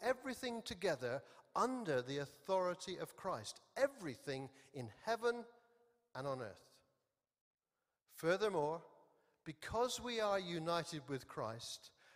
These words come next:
we have received an inheritance from God, for he chose us in advance, and he makes everything work out according to his plan. God's purpose was that we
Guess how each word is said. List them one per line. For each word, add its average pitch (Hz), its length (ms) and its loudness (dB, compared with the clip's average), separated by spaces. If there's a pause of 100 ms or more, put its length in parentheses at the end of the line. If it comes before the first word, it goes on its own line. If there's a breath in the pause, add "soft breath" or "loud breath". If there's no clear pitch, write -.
(140)
we 233 300 0
have 170 340 2
received 220 840 -4
an 139 140 -2
inheritance 185 1040 -2
from 156 260 -8
God, 120 420 0 (680 loud breath)
for 151 220 -4
he 143 200 -4
chose 240 680 0 (100)
us - 340 -2 (120)
in 180 260 -6
advance, 139 880 -10 (300 soft breath)
and 127 120 -8
he 190 240 -8
makes 170 400 -4 (120)
everything 254 880 -2
work 165 400 0
out 117 380 -8
according 123 640 -6 (100)
to 131 140 -14
his 120 200 -12
plan. 101 260 -14 (1500)
God's 269 480 4
purpose 220 760 -2 (340 loud breath)
was 160 180 -4
that 165 280 -4
we 269 280 -4